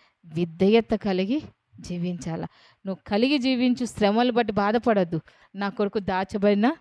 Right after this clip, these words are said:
మేలు గొప్పది." ఈ శ్రమ తర్వాత మేలు ఉంది. హల్లెలూయా. శ్రమ తర్వాత ఏముంది? మేలు. అది ఎప్పుడు మనం చూడాలా? శ్రమ వెనక మేలు ఉంది. ఇప్పుడు కన్నీళ్ళు వస్తున్నాయా? చెప్తున్నాడు దేవుడే, బాధ వస్తుంది,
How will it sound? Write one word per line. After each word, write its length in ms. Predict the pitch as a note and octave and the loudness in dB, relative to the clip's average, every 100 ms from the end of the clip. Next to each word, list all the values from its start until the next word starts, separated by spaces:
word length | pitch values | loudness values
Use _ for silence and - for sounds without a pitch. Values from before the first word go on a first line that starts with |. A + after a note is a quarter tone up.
| _ | _
మేలు 380 | F#3 G3+ A3 F#4+ - _ _ _ - F3+ | -6 -2 -2 -2 -6 _ _ _ -6 -4
గొప్పది." 580 | F3+ - E3+ E3 F3 - - - | -4 -6 -6 -2 -4 -4 -14 -6
ఈ 100 | A#3+ | -6
శ్రమ 760 | - - _ - A3 A3 A#3+ C#4 | -6 -20 _ -8 -4 -2 -2 -4
తర్వాత 500 | - A3 A3 B3 B3 | -4 -6 -2 -4 -2
మేలు 320 | A#3 G#3+ G#3+ G3 | 0 2 2 0
ఉంది. 240 | E3 E3 - | -2 -8 -4
హల్లెలూయా. 500 | G3+ G#3+ G#3+ G#3 B3 - _ _ _ _ _ _ _ - | 2 4 4 4 2 -2 _ _ _ _ _ _ _ -12
శ్రమ 260 | A#3 A#3 | -6 -4
తర్వాత 300 | B3+ C4+ C4+ | -2 0 4
ఏముంది? 320 | C4 C4 D4 G4+ _ _ _ _ _ _ _ _ | 6 6 4 0 _ _ _ _ _ _ _ _
మేలు. 340 | G#3 G3 E3+ F#3 _ - | -8 -6 -6 -10 _ -8
అది 140 | G3+ | 0
ఎప్పుడు 360 | A#3+ - - D#4 | 0 -2 -4 0
మనం 200 | C4+ A3 | 0 2
చూడాలా? 340 | G3+ F3 D#3+ - _ _ | 2 0 -4 -10 _ _
శ్రమ 360 | - G#3 F#3+ G3+ | -4 -2 0 -2
వెనక 560 | E3+ F#3 G#3 - D#4 - _ _ | -2 -2 -2 -2 -6 -8 _ _
మేలు 360 | G3 G#3+ B3+ A4 _ _ _ _ | -4 0 0 -4 _ _ _ _
ఉంది. 400 | E3+ F3 F3 F#3 _ _ _ _ _ | -12 -8 -8 -10 _ _ _ _ _
ఇప్పుడు 220 | F#3 - F#3+ | -12 -10 -10
కన్నీళ్ళు 340 | F#3 F#3+ A3+ A#3 | -6 0 2 2
వస్తున్నాయా? 480 | - A3 G#3 G3 G#3+ | -2 -4 -4 -4 -6
చెప్తున్నాడు 460 | - G3+ E4+ D#4+ | -8 -10 -4 -4
దేవుడే, 400 | G#3+ A3 A#3 G#3+ | 0 2 2 0
బాధ 440 | E3 E3+ E3 F#3+ G#3+ | -4 -4 -2 -2 -4
వస్తుంది, 460 | - - A3+ E4 | -8 -14 -10 -10